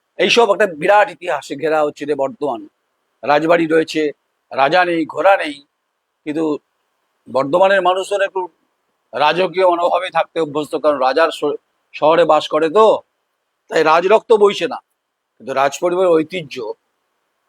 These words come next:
রাজপরিবারের ঐতিহ্য আমাদের শরীরে বইছে। তেমনি কোচবিহারের রাজা রানীদের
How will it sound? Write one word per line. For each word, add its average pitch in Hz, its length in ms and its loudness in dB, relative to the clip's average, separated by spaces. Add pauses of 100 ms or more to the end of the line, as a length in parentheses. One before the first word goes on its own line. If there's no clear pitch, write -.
রাজপরিবারের 156 640 2
ঐতিহ্য 165 540 -2 (160)
আমাদের 139 380 -2
শরীরে 139 380 -2
বইছে। 117 380 -6 (960)
তেমনি 196 180 0
কোচবিহারের 220 580 4
রাজা 220 500 4 (400)
রানীদের 170 580 -2